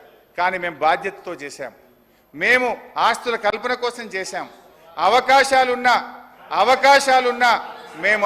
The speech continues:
అప్పులు తీసుకోలేదు. మేము, మేము, సార్, సార్, వద్దు, మీరు ఆగండి, మీరు ఆగండి. నేను బాధ్యతతో చెప్తున్నాను అధ్యక్ష, కేంద్ర ప్రభుత్వము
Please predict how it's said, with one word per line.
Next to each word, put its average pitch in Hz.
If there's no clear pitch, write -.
అప్పులు 208
తీసుకోలేదు. 185
మేము, 233
మేము, 247
సార్, 190
సార్, 151
వద్దు, 156
మీరు 175
ఆగండి, 180
మీరు 123
ఆగండి. -
నేను 226
బాధ్యతతో 240
చెప్తున్నాను 220
అధ్యక్ష, 185
కేంద్ర 254
ప్రభుత్వము 226